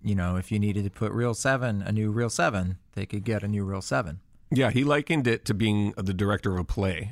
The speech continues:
Speaker 2: and making sure the play was, you know, performed properly every night. But of course, you know, in that rollout, which was a pre-Jaws rollout, uh, but Jaws took a lot of lessons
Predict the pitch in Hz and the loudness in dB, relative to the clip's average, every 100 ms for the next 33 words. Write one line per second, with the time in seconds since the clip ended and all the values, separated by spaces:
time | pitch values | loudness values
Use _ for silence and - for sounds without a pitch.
0 | 127 98 92 82 92 113 90 90 - 104 | -2 -2 -2 -2 -4 -2 -4 -6 -6 -4
1 | 87 87 85 - - - - - - _ | -2 -4 -4 -6 -6 -14 -14 -20 -20 _
2 | 170 101 80 92 _ _ - 104 104 92 | -2 -2 -2 -8 _ _ -2 0 2 0
3 | 90 101 87 92 87 80 80 82 73 62 | 0 0 0 -2 -4 -6 -8 -8 -8 -12
4 | - - - - 104 - 117 107 - _ | -16 -20 -8 0 0 4 2 2 -4 _
5 | _ _ _ _ - 107 90 - 107 107 | _ _ _ _ 0 2 0 -2 2 4
6 | 98 92 101 127 139 95 87 - 87 95 | 2 2 4 4 4 2 0 -2 -2 0
7 | 95 - 147 104 104 104 95 85 98 98 | -2 0 0 2 4 4 2 0 0 2
8 | 90 82 80 - _ _ - - 90 80 | 0 -2 -6 -10 _ _ -20 -6 -4 -2
9 | 90 95 101 98 - - 107 92 92 90 | -4 2 4 4 0 -2 -2 0 0 0
10 | 85 - 101 101 - 92 85 - | -4 -4 0 0 0 -2 -2 -4